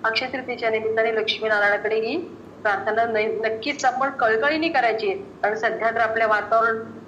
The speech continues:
सध्या पाहता सर्वच बाबतीमध्ये खूप खराब वातावरण आहे, तर आता ही आपण सगळे मिळून जर प्रार्थना केली तर कुठे ना कुठे तरी त्याचं फळ आपल्याला सगळ्यांना नक्कीच मिळेल.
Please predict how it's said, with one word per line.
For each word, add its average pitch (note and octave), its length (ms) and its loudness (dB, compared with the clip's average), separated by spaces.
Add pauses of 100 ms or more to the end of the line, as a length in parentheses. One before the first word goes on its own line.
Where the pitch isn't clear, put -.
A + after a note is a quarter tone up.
(140)
सध्या A#3 280 2
पाहता A#3+ 640 0 (220)
सर्वच B3 340 2
बाबतीमध्ये A#3 680 0
खूप - 260 -6
खराब G#3 280 2
वातावरण G3+ 440 2
आहे, G3+ 140 0
तर G#3 60 2
आता G3+ 220 0
ही G#3+ 100 0
आपण A#3 280 0 (360)
सगळे A3+ 240 0
मिळून B3+ 180 -4
जर C4 120 -2
प्रार्थना A3 440 0
केली A3+ 240 -2
तर B3 60 -4
कुठे A#3 280 -6
ना B3+ 100 0
कुठे A#3 300 -4
तरी A3 140 0
त्याचं A3 320 -2
फळ G#3 100 4
आपल्याला G3+ 320 0
सगळ्यांना G#3 500 0 (440)
नक्कीच B3+ 420 -4
मिळेल. F3+ 340 -2